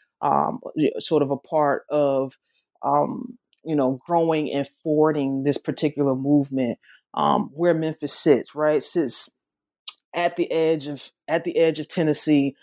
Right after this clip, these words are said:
uh, almost in Mississippi, almost in Arkansas. And so, um, most of these youth and students have ties to that particular region. They have ties, um, to,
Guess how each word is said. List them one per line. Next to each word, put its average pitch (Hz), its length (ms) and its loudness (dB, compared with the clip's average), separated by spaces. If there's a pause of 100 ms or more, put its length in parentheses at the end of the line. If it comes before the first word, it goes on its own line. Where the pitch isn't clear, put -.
(400)
uh, 127 240 2
almost 180 440 0
in 160 140 0
Mississippi, 147 720 2 (440)
almost 156 440 0
in 147 120 0
Arkansas. 131 640 -4 (560)
And 143 160 0
so, 143 680 -2 (300)
um, 135 520 0 (520)
most 170 320 2
of 175 80 0
these 160 340 0
youth 160 460 0 (120)
and 185 200 4
students 147 600 -2 (280)
have 196 300 0
ties 151 460 0
to - 160 -4
that 147 240 2
particular 143 540 0
region. 135 420 0
They 135 100 0
have 147 220 2
ties, 143 600 -2 (300)
um, 151 440 0
to, 139 360 0